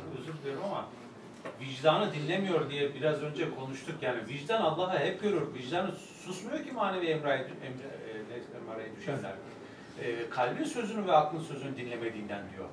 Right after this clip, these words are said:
Yani vicdan ahirete kapanmış falan diye kelimeler kullandık burada ama yani onlar kamil insan ama zaten. Yani ahirete vicdanı kapanmamış. Üstad da vicdan kelimesini burada kullanmamış. Eğer bu dersleri dinleyen kişiler varsa bu vicdanı orada tasih etsinler yani.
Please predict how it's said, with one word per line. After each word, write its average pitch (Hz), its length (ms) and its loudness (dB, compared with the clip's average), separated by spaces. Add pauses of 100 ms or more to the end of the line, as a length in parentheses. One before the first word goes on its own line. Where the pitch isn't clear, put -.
(300)
Yani 135 300 -2
vicdan 190 360 8
ahirete 170 400 4
kapanmış 170 420 2
falan 170 320 2
diye 170 140 0
kelimeler 143 460 0
kullandık 165 400 -2
burada - 280 0
ama - 300 0 (200)
yani - 280 2
onlar 165 540 4
kamil 320 340 0
insan 277 280 -2
ama 185 400 2
zaten. 117 400 4
Yani 131 160 -2
ahirete 180 460 2
vicdanı 185 360 4
kapanmamış. 170 480 4 (100)
Üstad 285 300 0
da 160 120 0
vicdan 196 300 2
kelimesini 170 420 -2
burada 139 240 -2
kullanmamış. 151 640 -2 (420)
Eğer 226 300 4
bu 214 40 -6
dersleri 190 420 6
dinleyen 180 340 0
kişiler 175 360 2
varsa 160 420 4
bu 170 40 -6
vicdanı 185 420 2
orada 175 440 4
tasih 143 320 -2
etsinler 107 500 -4
yani. 95 200 -12